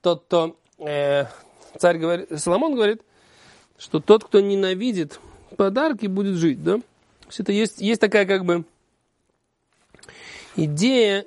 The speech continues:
не любить, не любить подарки. То есть брать какие-то вещи в качестве подарка, это считается не, м, неправильно. Человек должен не любить получать подарки.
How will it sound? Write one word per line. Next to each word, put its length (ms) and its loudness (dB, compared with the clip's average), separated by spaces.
не 320 0
любить, 680 -4
не 260 0
любить 340 -4
подарки. 520 0
То 20 -20
есть 140 -20
брать 500 -2
какие-то 280 0
вещи 340 -2
в 140 -16
качестве 420 0
подарка, 500 0
это 460 0
считается 720 0
не, 480 0
м, 500 0
неправильно. 520 0
Человек 340 0
должен 640 -2
не 100 4
любить 220 -4
получать 300 -4
подарки. 460 -2